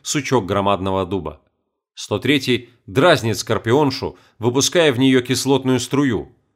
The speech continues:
Но для скорпионши муравьишка лёгкая добыча. Она сбрасывает детёнышей, надвигается на муравья, намереваясь его сожрать.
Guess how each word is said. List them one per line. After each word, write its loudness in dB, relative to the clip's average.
Но 0
для 2
скорпионши 2
муравьишка 2
лёгкая 0
добыча. -2
Она 2
сбрасывает 2
детёнышей, -2
надвигается 2
на 2
муравья, 2
намереваясь 4
его -2
сожрать. -6